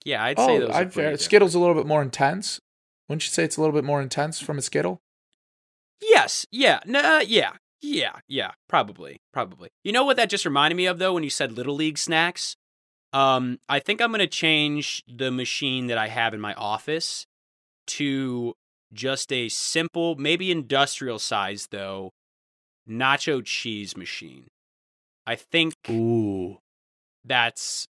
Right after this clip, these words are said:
Speaker 1: that's what I need. Because what you said that got me there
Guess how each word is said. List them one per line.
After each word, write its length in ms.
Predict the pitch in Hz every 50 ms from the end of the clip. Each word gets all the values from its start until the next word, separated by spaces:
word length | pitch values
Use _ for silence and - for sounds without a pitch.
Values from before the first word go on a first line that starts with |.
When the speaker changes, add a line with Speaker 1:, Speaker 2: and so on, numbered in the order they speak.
| _ _ -
Speaker 1:
that's 320 | 131 139 143 139 - -
what 120 | 147 139 127
I 120 | 120 110
need. 320 | 104 107 104 95 82 78 - _ _ _ _ _ _ _ _ _ _ _ _ -
Because 680 | 135 135 - 151 143 139 135 131 120 107 - - - - _ _ _
what 320 | - 120 123 139 143 - -
you 220 | 151 160 165 165
said 360 | 151 - - 202 214 202 180 147
that 140 | 160 147 -
got 280 | - 156 165 175 147
me 120 | 165 160 143
there 440 | 123 117 110 104 98 95 95 101